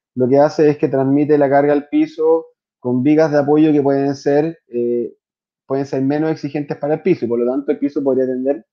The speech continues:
a tener menores espesores. Hay que tomarlo en cuenta porque también podría generarse un ahorro importante por ese lado.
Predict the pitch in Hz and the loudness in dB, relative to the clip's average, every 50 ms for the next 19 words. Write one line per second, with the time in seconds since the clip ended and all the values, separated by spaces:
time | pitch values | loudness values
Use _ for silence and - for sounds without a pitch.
0 | _ - 120 117 120 120 127 127 127 127 120 123 123 120 120 117 117 - 131 127 | _ -8 -6 -4 -2 -2 -2 -4 -4 -6 -6 -6 -4 -2 -4 -4 -4 -6 -8 -4
1 | - 165 127 107 101 - - - - 143 143 - 151 156 156 156 156 156 160 156 | 0 0 0 0 -2 -10 -12 -8 -8 -6 -4 -2 -2 -2 0 0 0 0 0 -2
2 | 151 - 175 175 175 - 185 180 165 170 143 139 135 131 131 135 143 143 139 139 | -4 -4 -6 -6 -6 -6 -6 -6 -6 -6 -8 -6 -6 -4 -2 -2 -2 -2 -2 -2
3 | 135 135 135 143 139 139 135 131 127 127 135 135 - - 143 151 151 - _ _ | 0 0 0 0 -4 -6 -8 -8 -4 -4 -4 -4 -4 -6 -6 -6 -6 -8 _ _
4 | _ _ _ _ - 127 127 120 120 123 131 127 123 - 120 - 120 120 - 123 | _ _ _ _ -4 -2 -2 0 0 0 0 -2 -4 -6 -8 -8 -8 -12 -10 -8
5 | 123 123 123 127 165 160 - - | -8 -8 -6 -2 0 0 0 -2